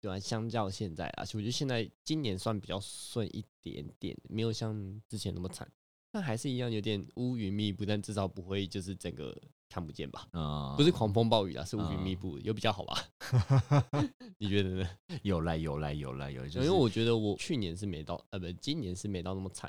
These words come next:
Speaker 1: 明年就不知道那只兔子会不会带来好运哦。
Speaker 2: <laughs> 好啦，兔子哦，我就真的不知道了，希望就是一切顺利就好了，我也没有希望可以多好运，平平稳稳的就是好了。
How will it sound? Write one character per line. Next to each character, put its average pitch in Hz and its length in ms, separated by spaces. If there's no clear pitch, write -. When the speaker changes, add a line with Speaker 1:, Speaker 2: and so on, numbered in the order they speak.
Speaker 1:
明 131 280
年 185 260
就 196 80
不 185 140
知 185 120
道 180 160
那 160 140
只 156 140
兔 156 200
子 107 160
会 117 140
不 113 60
会 110 100
带 110 160
来 92 100
好 - 220
运 95 220
哦。 65 280
Speaker 2:
<laughs> - 880
好 80 120
啦， 78 200
兔 120 260
子 95 200
哦， 82 160
我 87 120
就 101 120
真 107 120
的 98 60
不 85 140
知 82 160
道 80 180
了， 78 80
希 107 160
望 104 180
就 92 80
是 95 240
一 76 200
切 104 200
顺 92 300
利 87 100
就 90 160
好 85 240
了， 78 140
我 80 180
也 90 40
没 87 100
有 87 140
希 92 120
望 85 180
可 - 120
以 71 40
多 - 140
好 - 280
运， 76 240
平 127 160
平 139 120
稳 120 180
稳 110 120
的 87 80
就 104 140
是 - 120
好 73 280
了。 71 260